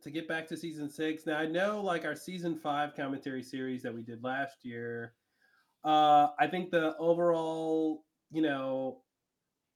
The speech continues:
uh, s-, the, what, what am I, our overall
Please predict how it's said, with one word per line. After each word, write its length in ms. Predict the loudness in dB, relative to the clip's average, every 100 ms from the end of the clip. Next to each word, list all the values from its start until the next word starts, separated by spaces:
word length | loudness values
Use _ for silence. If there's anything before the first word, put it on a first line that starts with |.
| _ -10
uh, 1080 | -6 -4 -4 -4 -4 -4 -4 -4 -6 -8 -12 _ _
s-, 260 | -20 -20 -20 -20 -8
the, 460 | -4 -4 -2 -4 -4
what, 220 | -8 -10
what 160 | -12 -10
am 100 | -10
I, 200 | -12 -14 -14 -6
our 200 | -2 0
overall 800 | 0 0 2 2 0 -4 -6